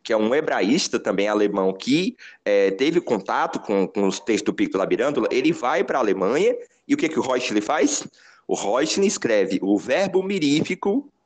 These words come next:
e ele diz que se você colocar a letra Shin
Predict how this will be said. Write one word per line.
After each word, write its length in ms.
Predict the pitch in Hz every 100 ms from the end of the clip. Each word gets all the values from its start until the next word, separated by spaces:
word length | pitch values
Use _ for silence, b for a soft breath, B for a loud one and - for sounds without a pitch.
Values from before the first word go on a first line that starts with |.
| _ B B B -
e 180 | 135
ele 160 | 156 156
diz 360 | 107 104 101 -
que 100 | 101
se 100 | 98
você 220 | 95 135
colocar 580 | - 180 185 160 139 131
a 100 | 123
letra 420 | 120 143 160 208
Shin 540 | - - 156 139 151